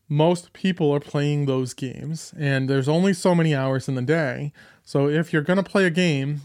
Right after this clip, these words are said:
you're not gonna be playing some game made by some guy in some bedroom in his house. You're gonna probably be playing the Fortnites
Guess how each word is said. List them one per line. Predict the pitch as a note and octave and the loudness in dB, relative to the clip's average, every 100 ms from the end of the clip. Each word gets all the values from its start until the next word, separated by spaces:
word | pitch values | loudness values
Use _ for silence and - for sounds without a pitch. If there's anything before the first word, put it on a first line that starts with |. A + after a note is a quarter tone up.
| - | -4
you're | D3 | 0
not | C#3+ D3 E3+ F3+ | 2 2 2 2
gonna | E3 D#3 D3 D3 D#3 | 0 0 0 -6 -8
be | D#3+ | -6
playing | D3 - C#3+ C#3 C3+ C3 B2 | -4 -4 -2 -2 -2 -4 -8
some | _ - C#3 | _ -4 -2
game | C#3 C3+ C3+ C#3 | 0 0 0 -2
made | C3+ C3 | 0 0
by | C3 C3 | -2 -4
some | - C#3 | -2 -2
guy | C3+ B2+ B2+ C3 | 2 2 2 2
in | C3 C3 B2+ | 0 -2 -6
some | - C3 | -4 -4
bedroom | B2+ C#3 C3 C3 B2+ B2+ C3+ D3 _ _ _ | 0 -2 0 -2 -4 -4 -8 -14 _ _ _
in | D3+ C3 | -6 -6
his | A#2+ | 0
house. | G#3+ E3 - - - - - _ | 0 0 -2 -14 -18 -20 -20 _
You're | - D3+ | -2 0
gonna | D3+ D3+ C#3+ | 2 2 0
probably | - A3 G3 D3+ D3+ | 2 4 2 2 -2
be | D3 | -2
playing | - C#3 C3 B2+ C3 | -4 -4 -2 -2 -4
the | C3+ | -4
Fortnites | - D3 C#3 C#3 C3 C3 - | -4 -6 -4 -4 -4 -6 -12